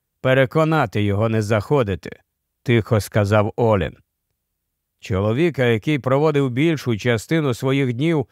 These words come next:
слухаючи втомлених мандрівників і роздратованих гостей, що скаржилися абсолютно на все, починаючи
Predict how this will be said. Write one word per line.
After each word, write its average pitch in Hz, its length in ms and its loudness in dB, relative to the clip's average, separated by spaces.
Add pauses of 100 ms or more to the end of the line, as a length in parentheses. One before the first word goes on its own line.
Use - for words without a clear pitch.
(180)
слухаючи 123 840 -2
втомлених 131 680 -2
мандрівників 123 720 -2
і 117 80 0
роздратованих 120 760 0
гостей, 127 640 -2 (180)
що 156 260 0
скаржилися 131 800 0
абсолютно 139 580 -2
на 127 140 2
все, 143 360 0
починаючи 131 880 -2